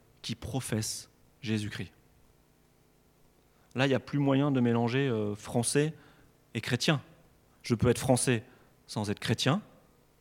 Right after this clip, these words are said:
Euh, c'est très moderne, hein. Aujourd'hui, les gens, euh, ils pensent comme ça, quoi, hein. Mais là, nous arrivons au cœur de ce qu'est l'Église. L'Église est une communauté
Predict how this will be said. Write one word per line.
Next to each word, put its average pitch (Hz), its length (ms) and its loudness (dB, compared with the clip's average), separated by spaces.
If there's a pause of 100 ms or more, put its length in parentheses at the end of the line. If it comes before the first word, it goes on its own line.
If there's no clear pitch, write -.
(1400)
Euh, 101 400 -8 (160)
c'est - 260 -8
très - 160 0
moderne, 196 320 4
hein. 175 140 -2 (480)
Aujourd'hui, 117 340 0
les 147 100 4
gens, 165 300 0
euh, 110 300 0 (460)
ils 107 60 -10
pensent - 280 -2
comme - 160 -2
ça, 285 140 -6
quoi, 131 180 -4
hein. 240 100 -4 (2250)
Mais 135 100 10
là, 196 100 12
nous 208 160 10
arrivons 175 380 6 (260)
au 147 80 6
cœur 190 600 4
de 139 100 0
ce 151 140 0
qu'est 156 180 0
l'Église. 135 420 0 (1700)
L'Église 202 640 4 (160)
est 156 240 0
une 143 100 0
communauté 202 800 2